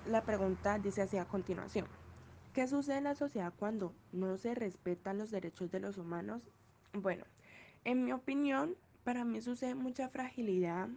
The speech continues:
también conflictos violentos y violaciones de los derechos humanos, donde esto impide la lucha contra la pobreza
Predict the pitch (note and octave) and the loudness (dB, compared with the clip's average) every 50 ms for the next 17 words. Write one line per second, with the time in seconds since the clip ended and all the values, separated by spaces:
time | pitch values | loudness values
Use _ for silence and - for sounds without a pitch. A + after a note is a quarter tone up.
0 | - - - - - G#3+ G#3 G3+ G3 G3 F#3+ F#3+ - G#3+ G#3+ A3 A3+ A#3+ A#3 - | -12 -16 -12 -6 -2 -2 0 0 0 -2 -4 -4 -4 -4 -4 -4 -4 -6 -4 -2
1 | B3 B3 A3+ A3 G#3 F3 F3 F3 F3+ F#3 - A3+ A#3 - - A#3 A3 G3+ G#3 G3+ | -2 -2 0 0 2 2 2 2 2 0 0 -2 -4 -2 -2 -2 2 4 4 4
2 | F#3 E3 E3+ - - F#3+ G#3 A3 G#3 G#3 G3 F#3+ G3 F#3 F3+ F3 F#3+ F#3+ - - | 2 2 -2 -2 0 0 0 0 0 0 0 -2 -2 -2 -4 -4 -6 -6 -6 -6
3 | F3+ F3+ F3 E3+ F3+ F3+ F3+ E3+ E3+ - - - - - - - - - F#3+ A3+ | -6 -6 -4 -2 0 0 0 -2 -6 -10 -12 -16 -18 -16 -16 -16 -10 -2 2 4
4 | A#3+ B3 B3 A#3+ A#3+ A#3 A3 G#3 G#3 G#3 - B3+ B3+ B3+ B3 - C4+ C4+ C#4 C#4+ | 4 6 6 4 4 4 4 2 0 0 -2 -2 0 0 0 0 0 2 2 2
5 | D4 C#4 B3+ G#3 F#3 F3 F3 - - G3+ F#3+ - A3 G3 G3+ G3+ G#3 F#3+ F#3+ F3+ | 2 2 2 2 2 2 0 0 -4 -6 -2 0 0 0 0 0 0 0 0 0
6 | F3+ F3+ - E3+ E3+ F3+ G3+ G#3+ A3+ - C#4+ D4+ | 0 -2 -2 -2 0 0 0 0 0 0 -2 -4